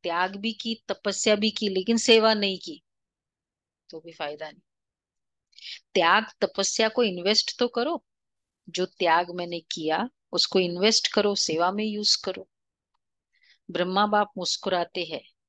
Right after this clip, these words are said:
कि प्यार के आंसू बहुत बता-, बहाते हैं और ब्रह्मा बाप वह आंसू मोती समान दिल में समाते हैं,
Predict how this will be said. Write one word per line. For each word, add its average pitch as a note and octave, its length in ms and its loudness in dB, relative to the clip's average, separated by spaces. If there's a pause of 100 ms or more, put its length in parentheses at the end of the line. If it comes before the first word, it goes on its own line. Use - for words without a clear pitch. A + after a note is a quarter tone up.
(540)
कि C4 400 2
प्यार G3 320 4
के C4 140 2
आंसू A#3 320 4
बहुत A#3 280 4
बता-, G3 480 -4
बहाते D#3+ 560 -6
हैं C#3+ 200 -14 (920)
और F3+ 100 4
ब्रह्मा F3+ 460 4
बाप G3 380 4 (180)
वह G#3 200 6
आंसू F3+ 640 -2
मोती G3 640 2
समान G3 560 2
दिल F3 320 -4
में G3 120 -2
समाते E3+ 580 -2
हैं, D3 160 -16